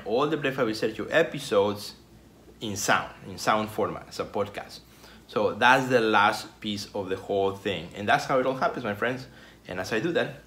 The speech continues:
finish my breakfast, then I'm on my way. And I do that Monday, Wednesday, and Friday, that whole process,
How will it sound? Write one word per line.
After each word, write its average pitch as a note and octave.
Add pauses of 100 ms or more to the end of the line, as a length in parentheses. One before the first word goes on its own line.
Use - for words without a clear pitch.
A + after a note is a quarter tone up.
(120)
finish G#2+
my A2
breakfast, B2+ (240)
then F#2 (140)
I'm F#2+
on G2
my F2
way. F2
And F#2+
I F2+
do G2+
that G2+
Monday, G#2+
Wednesday, F#2+
and F2
Friday, B2
that E2+
whole C3
process, A2+